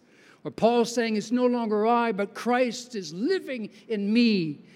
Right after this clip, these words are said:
then we're walking in a way that's worthy of the Lord. And it all begins with understanding what God wants for us and us possessing as a gift from God,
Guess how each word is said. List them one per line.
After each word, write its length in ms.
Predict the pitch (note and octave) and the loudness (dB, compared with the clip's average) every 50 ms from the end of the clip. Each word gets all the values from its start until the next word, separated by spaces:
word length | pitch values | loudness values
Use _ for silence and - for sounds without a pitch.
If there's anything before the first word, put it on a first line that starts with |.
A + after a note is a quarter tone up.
| - - - - - - | -20 -20 -20 -20 -8 0
then 240 | - A#3+ B3+ B3 A#3+ | 4 6 6 8 8
we're 160 | A#3 A3+ G#3+ | 8 10 10
walking 520 | A3 C#4 E4 F4+ F4+ - - - G3+ F3 F3 | 8 8 6 4 2 0 0 -2 -2 -2 -2
in 100 | E3 D#3+ | -2 -2
a 80 | E3 | 0
way 400 | D#3+ E3+ F#3+ F#3 E3+ D#3+ D#3+ D#3+ | 2 6 6 6 6 6 2 0
that's 320 | D3+ D3+ E3+ D#3 - - E3 | 0 0 -2 -2 -2 -8 -6
worthy 600 | D3+ D3+ G#3+ B3+ B3+ G3 - E3+ D#3 D3 C3 - - _ _ _ _ _ _ _ _ _ _ - | -2 0 2 2 2 -2 -4 -8 -10 -10 -12 -16 -20 _ _ _ _ _ _ _ _ _ _ -10
of 160 | E3+ F#3 D#3+ | -8 -4 0
the 100 | G3+ G3+ | 2 8
Lord. 260 | G#3+ C4 C4+ A#3+ G3+ | 8 8 8 8 4
And 120 | G3 F#3 | 2 0
it 80 | F#3+ F3+ | 0 0
all 160 | A3 A#3 A#3+ | 0 0 0
begins 760 | F#3 D3+ G#3+ G3+ D3+ D3 D3+ G#3+ F4 G#4+ G4+ F4+ C#4+ A3 F3+ | -2 -2 -4 -4 -4 0 4 4 4 4 4 4 2 2 2
with 160 | E3+ G#3+ G#3 - | 0 -2 -2 -2
understanding 1200 | - A3+ A3 G3+ G3 G3 F#3+ - - - - - C#4 F#4+ G4 F#4 D4+ G3+ C#3+ C3+ B2+ B2 - - - _ _ _ _ _ _ _ _ _ _ _ _ _ _ _ _ _ _ _ - | -4 -4 -2 -2 -2 -4 -4 -6 -8 -8 -4 -2 0 0 0 0 -2 -4 -4 -6 -12 -14 -18 -20 -20 _ _ _ _ _ _ _ _ _ _ _ _ _ _ _ _ _ _ _ -6
what 200 | - G3+ - - | -6 -6 -4 -2
God 260 | C3+ A3+ G#3 G3+ E3+ | -2 -2 -2 -2 -4
wants 500 | E3 F3 G3 B3 D#4+ F4+ F#4+ C#4 - - | -2 0 2 4 4 4 2 2 -2 -4
for 240 | - - F#3+ E3+ D#3 | -2 -2 -2 -2 -2
us 320 | D3 C#3 D3 D3 - - - | -4 -6 -8 -10 -12 -12 -8
and 140 | - F3+ G3 | -6 -4 -2
us 200 | G3 F#3 F#3 - | -2 -2 -2 -4
possessing 880 | - - - F3+ E3+ C#3 - - - D#4 F4+ D#4 - - - F#3+ F3+ F3 | -8 -4 -2 -2 -2 -2 0 6 6 6 6 6 0 -8 -8 -8 -8 -8
as 140 | F3 F3 - | -8 -10 -10
a 60 | F#3 | -10
gift 480 | D3+ A#2 A#2 - E4+ A4 - - - - | -12 -8 0 4 4 4 4 2 -10 -8
from 160 | G#3+ G3 F3 | -8 -8 -8
God, 320 | C#3 D3+ D3 C3 B2+ B2 | -8 -8 -8 -8 -10 -12